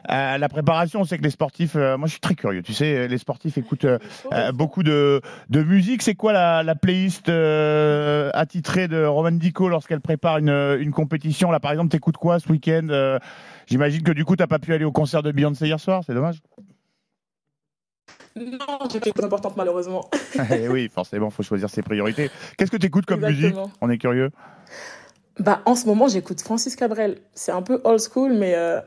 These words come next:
Speaker 2: <laughs> j'écoute Cabrel. Après, j'écoute Beyoncé, forcément, aussi, la base. Et un peu de tout, hein. Je vous avoue que j'ai un, j'ai un panel assez, euh, assez ouvert.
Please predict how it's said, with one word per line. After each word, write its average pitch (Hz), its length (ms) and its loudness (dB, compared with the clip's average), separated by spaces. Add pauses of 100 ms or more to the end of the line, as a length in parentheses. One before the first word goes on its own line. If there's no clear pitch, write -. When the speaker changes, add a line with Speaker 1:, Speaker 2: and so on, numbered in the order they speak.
(100)
Speaker 2:
<laughs> - 1040 0
j'écoute 214 360 2
Cabrel. 202 500 8
Après, 208 260 2
j'écoute 190 280 -2
Beyoncé, 175 360 -4
forcément, 175 460 -6
aussi, 165 260 -8
la 160 100 -2
base. 170 400 -4 (480)
Et 185 120 4
un 226 100 4
peu 339 160 6
de 311 160 4
tout, 311 200 0
hein. 277 120 6
Je 208 40 -4
vous 196 100 0
avoue 214 180 2
que 220 60 -4
j'ai 185 160 -4
un, 180 360 -4 (480)
j'ai 180 120 0
un 202 100 2
panel 233 340 6
assez, 226 320 4
euh, 214 180 8
assez 214 260 -2
ouvert. 214 360 0